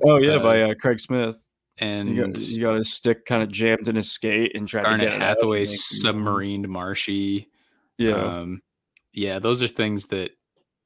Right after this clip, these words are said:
Speaker 2: should be called, and, you know, when you're not calling them, eh,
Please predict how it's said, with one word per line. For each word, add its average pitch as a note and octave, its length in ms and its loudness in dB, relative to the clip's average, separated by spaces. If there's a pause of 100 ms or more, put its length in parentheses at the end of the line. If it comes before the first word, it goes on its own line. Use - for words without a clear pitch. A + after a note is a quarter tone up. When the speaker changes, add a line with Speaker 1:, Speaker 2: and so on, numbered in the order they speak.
(100)
Speaker 2:
should D3 320 2
be B2+ 140 0
called, G2 520 -2 (220)
and, F#2 500 -8 (600)
you A#2+ 100 -2
know, G2 120 0
when G#2 180 -2
you're G2+ 160 -4
not G2 300 -4
calling F#2+ 400 -2
them, F#2+ 340 -8 (340)
eh, - 280 -16